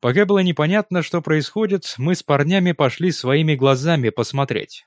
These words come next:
а роте велели подниматься, вооружаться, но только тихо. Кстати,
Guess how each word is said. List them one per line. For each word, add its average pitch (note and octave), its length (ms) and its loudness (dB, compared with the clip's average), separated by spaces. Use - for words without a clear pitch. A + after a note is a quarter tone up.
а A#2+ 160 0
роте F#3 260 2
велели D#3 380 4
подниматься, C3 800 0
вооружаться, B2 720 2
но D3 280 -2
только D#3 320 0
тихо. G2+ 340 -8
Кстати, - 500 -4